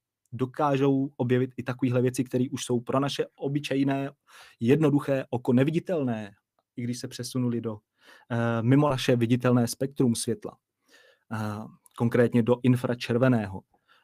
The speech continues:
A já teda můžu říct, o co jde, pokud se budeme bavit o galaxiích, o těch prvních galaxiích, já jsem na to taky koukal, nejsem teda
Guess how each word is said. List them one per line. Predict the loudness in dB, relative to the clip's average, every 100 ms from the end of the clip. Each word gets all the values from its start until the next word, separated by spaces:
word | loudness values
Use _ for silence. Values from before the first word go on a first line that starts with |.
| _
A | -4 -4 -4 -8 -16 _ _ _ -2
já | 4 4 6 4
teda | 4 6
můžu | 6 6 4
říct, | 0 -2
o | -2
co | 2
jde, | 4 4
pokud | 2 -4 -4 -2
se |
budeme | 0 0
bavit | 0 -2 -4
o |
galaxiích, | -2 -2 0 -2 -2 -4 -2
o | -2
těch | -2 -2
prvních | 0 2 0
galaxiích, | -2 -6 -6 -8 -6 -8
já | -6
jsem | -6
na | -6
to | -8
taky | -8 -8
koukal, | -6 -4 0
nejsem | 0 0 -2 0
teda | -2